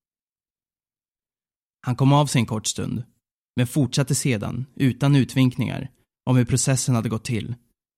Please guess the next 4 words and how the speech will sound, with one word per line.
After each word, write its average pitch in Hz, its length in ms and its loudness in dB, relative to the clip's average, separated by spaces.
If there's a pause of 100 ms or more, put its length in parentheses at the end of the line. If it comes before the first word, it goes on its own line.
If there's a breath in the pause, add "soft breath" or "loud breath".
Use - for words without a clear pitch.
(1040)
"Fem 143 220 6
flygplan 123 840 2
är 127 100 -2
startklara, 123 800 -2